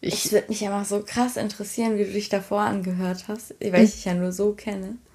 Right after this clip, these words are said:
Speaker 1: Ein bisschen piepsiger, also ich hatte eher eine Girly-Stimme.
Speaker 2: Ah, okay.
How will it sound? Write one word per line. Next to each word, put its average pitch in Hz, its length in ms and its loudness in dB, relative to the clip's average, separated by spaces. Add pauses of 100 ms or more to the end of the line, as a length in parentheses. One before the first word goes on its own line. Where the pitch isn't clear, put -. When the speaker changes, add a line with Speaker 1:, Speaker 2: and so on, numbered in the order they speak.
(120)
Speaker 1:
Ein 220 140 6
bisschen 254 300 8
piepsiger, 185 680 4
also 170 180 2
ich 196 140 0
hatte 208 180 6
eher 208 260 6
eine 196 140 6
Girly-Stimme. 160 1120 4 (540)
Speaker 2:
Ah, 339 200 0
okay. 233 340 -6